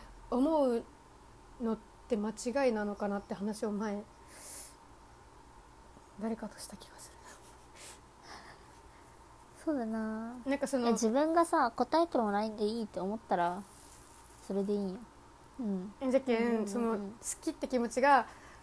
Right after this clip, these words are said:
Speaker 1: 好きって気も-、自分の好きって気持ちだけで本当に楽しいって思えるんだったら、それはそれですごい素敵なことだと思うよ。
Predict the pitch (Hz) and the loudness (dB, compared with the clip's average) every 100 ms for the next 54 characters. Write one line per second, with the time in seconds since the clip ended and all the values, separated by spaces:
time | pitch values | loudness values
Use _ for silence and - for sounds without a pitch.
0 | - - - - - - - 370 - - | -20 -20 -20 -20 -20 -4 4 4 4 2
1 | 277 247 277 359 381 - 392 392 302 277 | 2 4 4 4 4 2 0 -2 -2 -2
2 | 269 277 320 311 247 277 330 302 285 285 | 0 0 2 2 2 0 0 0 0 0
3 | 320 262 226 240 247 208 214 226 208 - | -2 -4 -4 -2 -2 -2 -4 -8 -10 -6
4 | 240 254 254 240 233 - 202 240 269 240 | -2 -2 0 -2 -4 -6 0 0 0 -6
5 | 208 208 226 214 196 190 208 - | -6 -2 0 2 2 -2 -6 -8